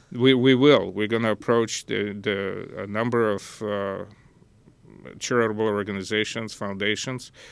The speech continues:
and we're gonna invite ma-, some of them who wanna participate in actually forming this vision for Detroit.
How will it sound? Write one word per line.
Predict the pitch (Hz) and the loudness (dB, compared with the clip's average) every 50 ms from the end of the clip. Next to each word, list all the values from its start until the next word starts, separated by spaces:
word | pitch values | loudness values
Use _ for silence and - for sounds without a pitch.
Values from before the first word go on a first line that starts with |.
| - - - - - _ - | -20 -20 -20 -20 -18 _ -10
and | 117 107 | -6 -6
we're | 107 104 | -4 -4
gonna | 104 107 101 | -4 -4 -4
invite | 101 98 98 101 101 101 92 - _ | -4 -4 -2 -2 -2 -2 -2 -4 _
ma-, | - 110 110 110 - | -6 -4 -4 -4 -2
some | - - - 113 113 120 | -4 -4 -4 -2 -2 -2
of | 117 113 | -2 -2
them | 120 127 123 117 | -4 -4 -6 -6
who | - 117 | -6 -6
wanna | 104 104 107 113 107 | -6 -4 -6 -6 -6
participate | - - 98 - - 110 - - 123 120 117 104 - | -6 -8 -8 -8 -10 -8 -8 -8 -6 -6 -8 -8 -6
in | 101 104 | -6 -6
actually | 104 101 - - 101 92 | -6 -6 -6 -8 -8 -8
forming | 87 - - - 123 117 117 120 127 127 123 113 | -10 -12 -10 -6 -4 -2 -2 -2 -2 -4 -4 -4
this | 110 113 104 - | -4 -6 -6 -6
vision | - 107 113 113 - 127 113 | -6 -6 -6 -4 -6 -8 -10
for | - - 110 107 | -8 -8 -8 -6
Detroit. | 113 107 98 - - 120 110 117 127 135 - | -6 -8 -10 -6 -6 -4 -4 -4 -4 -6 -8